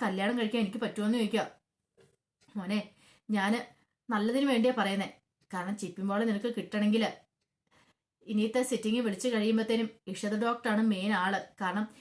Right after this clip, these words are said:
ഡോക്ടർ മൊഴി കൊടുക്കുന്ന പോലെ ഇരിക്കും ചിപ്പിമോളെ നിനക്ക് കിട്ടുന്നത്. ഒരുപക്ഷെ നിങ്ങൾ രണ്ടും തമ്മിലുള്ള വിവാഹം ഉറപ്പിക്കുവാണെങ്കിൽ, വി-, അല്ലെങ്കിൽ വിവാഹം കഴിയുവാണെങ്കിൽ കോടതിയിൽ നിനക്ക് അനുകൂലമായിട്ടോ ഇനിയിപ്പോ അവള് സംസാരിക്കുള്ളൂ. കാരണം ചിപ്പിമോളെ പിരിയുന്നതിനെ കുറിച്ച്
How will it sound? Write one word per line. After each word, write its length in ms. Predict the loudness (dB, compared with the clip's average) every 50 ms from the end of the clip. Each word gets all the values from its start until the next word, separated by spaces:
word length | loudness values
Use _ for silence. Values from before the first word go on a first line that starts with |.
| -20 -10 _ 0
ഡോക്ടർ 320 | 2 2 2 0 0 0
മൊഴി 220 | 2 2 2 2 2
കൊടുക്കുന്ന 360 | 2 0 0 0 0 0 0
പോലെ 120 | 2 0
ഇരിക്കും 240 | 0 0 0 -2 -2
ചിപ്പിമോളെ 380 | -2 -4 -6 -6 -6 -2 0 2
നിനക്ക് 280 | 2 0 0 0 -2
കിട്ടുന്നത്. 300 | -2 -2 -2 -4 -6 -6 -6 -8
ഒരുപക്ഷെ 320 | -10 -8 -8 -8 -4 -2
നിങ്ങൾ 320 | -2 -2 -2 -4 -6 -6 -4
രണ്ടും 300 | -2 -2 -2 -2 -2 -2
തമ്മിലുള്ള 340 | -2 -2 -2 -2 -2 -2 -4
വിവാഹം 400 | -4 -4 -4 -4 -4 -2 -2 -4
ഉറപ്പിക്കുവാണെങ്കിൽ, 720 | -4 -4 -6 -8 -4 -2 -2 -2 -2 -2 -2 0 -2 -2 -2 -6 -14 -20 -20 -20 -20 _ _ _ _ -16
വി-, 180 | -8 0 0 2
അല്ലെങ്കിൽ 300 | 2 2 2 0 0 2
വിവാഹം 400 | 2 2 2 4 4 4 2 2
കഴിയുവാണെങ്കിൽ 760 | 2 0 0 2 0 0 2 2 4 4 4 2 2 0 0 -2 -8 _ _ _ _ _ _ _ _ _ _ -8
കോടതിയിൽ 400 | -6 -4 -4 -2 0 2 2 2
നിനക്ക് 260 | 2 0 -2 -2 -2
അനുകൂലമായിട്ടോ 760 | -2 -2 -2 0 2 2 2 2 2 0 0 -2 -2 -2 -4
ഇനിയിപ്പോ 260 | -4 -6 -4 -2 0 0
അവള് 140 | 0 0
സംസാരിക്കുള്ളൂ. 640 | 0 -2 -2 -2 -2 -4 -4 -4 -4 -4 -6 -6 -4 -6
കാരണം 240 | -6 -6 -6 -6 -8
ചിപ്പിമോളെ 440 | -8 -10 -10 -10 -8 -6 -4 -4 -4
പിരിയുന്നതിനെ 460 | -4 -6 -6 -6 -6 -6 -4 -6 -6
കുറിച്ച് 260 | -6 -6 -6 -4